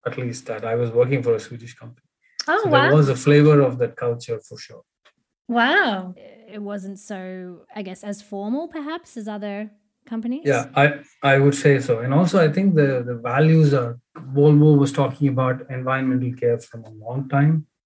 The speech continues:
Speaker 1: safety, environmental care. And I think it's a little bit also down to those things.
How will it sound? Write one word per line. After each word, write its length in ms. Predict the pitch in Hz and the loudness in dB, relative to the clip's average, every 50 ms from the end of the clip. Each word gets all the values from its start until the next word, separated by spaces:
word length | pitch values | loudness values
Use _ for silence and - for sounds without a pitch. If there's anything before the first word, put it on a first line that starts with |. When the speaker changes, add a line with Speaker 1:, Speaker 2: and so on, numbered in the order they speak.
| _ _ _ _ | _ _ _ _
Speaker 1:
safety, 520 | - - - 139 131 131 - - - 127 127 | -8 0 0 0 0 0 -4 -8 -6 -4 -4
environmental 640 | 127 127 127 127 123 127 127 123 123 123 120 127 120 | -4 -6 -6 -6 -8 -8 -8 -8 -10 -10 -10 -10 -10
care. 360 | - - 123 120 120 120 117 | -6 -4 -4 -4 -4 -6 -10
And 100 | 117 117 | -10 -10
I 100 | 117 117 120 - | -10 -10 -8 -2
think 260 | - 160 165 156 147 | 0 2 2 2 0
it's 160 | 147 135 - - | -2 -4 -2 -2
a 80 | 143 | -2
little 300 | 131 131 135 131 143 139 | -2 -2 -2 -2 -2 -2
bit 220 | 131 131 135 127 - - _ _ _ _ _ _ _ | 0 -2 -4 -4 -4 -10 _ _ _ _ _ _ _
also 460 | - 123 127 135 131 - - 139 131 127 127 - - - 143 - | -2 0 0 0 -2 -2 -2 -2 -2 -2 -6 -10 -12 -16 -14 -6
down 240 | - 131 135 139 139 | -2 0 2 2 2
to 120 | 139 131 | 2 0
those 260 | 120 123 131 143 139 - | 0 2 2 0 0 -2
things. 500 | - 117 104 98 101 - - - - | -4 -8 -8 -8 -14 -18 -20 -20 -20